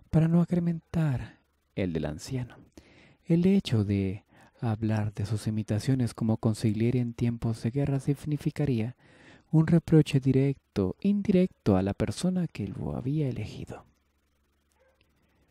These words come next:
Hagen decidió que lo más oportuno sería dar la noticia al don y, después de exponer su opinión sobre lo que debía hacerse, guardar silencio.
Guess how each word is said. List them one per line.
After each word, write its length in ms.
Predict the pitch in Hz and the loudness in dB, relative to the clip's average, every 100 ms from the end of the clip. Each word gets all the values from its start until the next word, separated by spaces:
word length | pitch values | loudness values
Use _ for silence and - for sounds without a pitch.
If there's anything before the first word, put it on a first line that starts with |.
| _ _ _ _ _ 523 _ _ _ _ _ _ _ _ _ _ _ _ | _ _ _ _ _ _ _ _ _ _ _ _ _ _ _ _ _ _
Hagen 380 | - 156 196 190 | 2 2 4 2
decidió 460 | 190 127 110 98 | 2 2 4 4
que 120 | - | 4
lo 100 | 101 | 2
más 220 | 98 95 - | 2 -2 -2
oportuno 500 | 113 101 - 135 135 | 0 0 0 0 0
sería 360 | - 131 117 | -2 0 2
dar 180 | 113 113 | 2 0
la 80 | 117 | 0
noticia 560 | 120 117 127 117 117 | -2 0 -2 -2 -4
al 120 | 104 104 | -2 2
don 200 | 123 117 | 2 2
y, 80 | |
después 400 | 92 95 - 107 | -2 -4 -4 -4
de 80 | 110 | -2
exponer 440 | 113 - 127 123 117 | -6 -4 -2 -2 -2
su 140 | 123 | -2
opinión 460 | 120 131 127 127 120 | -2 -2 -2 -2 -2
sobre 220 | 117 120 | -4 -4
lo 120 | 117 | -4
que 120 | - | -2
debía 320 | 120 120 120 | -4 -2 -4
hacerse, 380 | 117 - 143 - | -4 -4 -4 -2
guardar 400 | 92 87 - - | -2 -2 -4 -8
silencio. 540 | - - - - - | -8 -14 -14 -16 -18